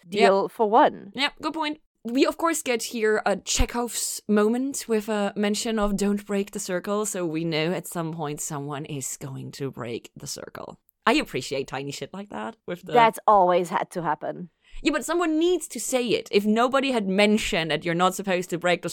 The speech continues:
Speaker 1: circle, it would never have happened, you know?
Speaker 2: Mm. <laughs> What a way to look at it. <laughs> He decides, though, for some reason, the first two items he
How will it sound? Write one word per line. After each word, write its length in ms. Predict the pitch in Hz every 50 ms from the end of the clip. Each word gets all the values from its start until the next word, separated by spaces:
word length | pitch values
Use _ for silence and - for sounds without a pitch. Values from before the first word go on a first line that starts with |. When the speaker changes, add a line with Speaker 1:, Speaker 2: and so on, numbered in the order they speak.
| - 196
Speaker 1:
circle, 260 | 190 190 180 151 143 -
it 160 | - 190 185 - -
would 280 | 160 151 160 180 180 185
never 300 | 185 196 214 240 254 254
have 120 | 240 262 254
happened, 380 | 247 196 - - - - - - _
you 140 | - 156 180
know? 180 | 185 202 226 254
Speaker 2:
Mm. 1400 | 277 - _ - 427 571 622 659 679 622 - _ - - 427 - _ - 302 - _ - 180 208 214 196 180 - - _
<laughs> 20 |
What 160 | - 220 240
a 60 | 247
way 160 | 214 208 185 180
to 120 | - -
look 180 | 165 165 - 175
at 80 | 151
it. 160 | 143 127 - - - - _ _ -
<laughs> 120 | 302 226 _
He 240 | _ - - 294 330 523 508 466 480
decides, 460 | - - - 311 339 359 285 - -
though, 240 | - 196 170 165 156
for 180 | - - 254 233
some 280 | - - 294 320 359
reason, 640 | 349 320 294 294 220 220 185 170 170 160 160 170 170 _ -
the 80 | 208
first 380 | 190 - 269 285 277 - - -
two 200 | 254 247 277 294
items 760 | - 240 196 196 190 - 123 113 107 110 - 190 - - -
he 640 | _ - - - - 220 226 226 220 220 214 214 202